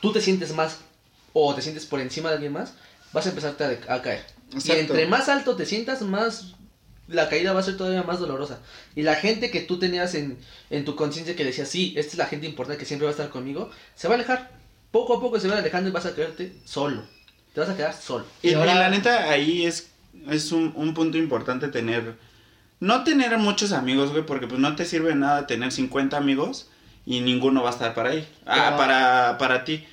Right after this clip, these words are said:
Speaker 2: sino tener, no sé, tres, cuatro amigos, güey, y, pero que de verdad confíes en ellos y ellos confíen en ti,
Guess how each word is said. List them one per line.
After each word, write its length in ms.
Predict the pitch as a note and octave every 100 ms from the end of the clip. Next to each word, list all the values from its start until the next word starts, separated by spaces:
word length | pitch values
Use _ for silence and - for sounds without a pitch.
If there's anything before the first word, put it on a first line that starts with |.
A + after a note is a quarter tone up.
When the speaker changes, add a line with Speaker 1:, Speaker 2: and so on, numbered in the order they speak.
| - - _
Speaker 2:
sino 360 | - D3 C#3 C3+
tener, 440 | D3 C#3+ E3+ F3 - -
no 180 | C#3 C#3+
sé, 440 | C#3+ C#3 C3 B2 -
tres, 400 | B2 A2 B2 C3+
cuatro 340 | - C3 C3 B2+
amigos, 420 | B2 B2 B2+ C3
güey, 220 | C3+ E3 - _ _ _ _ _
y, 280 | F3 D#3 D3
pero 340 | - D3+ C#3+
que 120 | C#3 C#3+
de 80 | C#3
verdad 480 | C3+ C3 D3+ G3 - _ -
confíes 540 | C3+ B2+ D3+ F#3 -
en 140 | F3
ellos 320 | C#3+ C#3 E3 D3
y 140 | A#2+
ellos 240 | D#3 G#3+ A3
confíen 340 | C3 B2 C3+
en 160 | C3+ C3
ti, 260 | C3 G3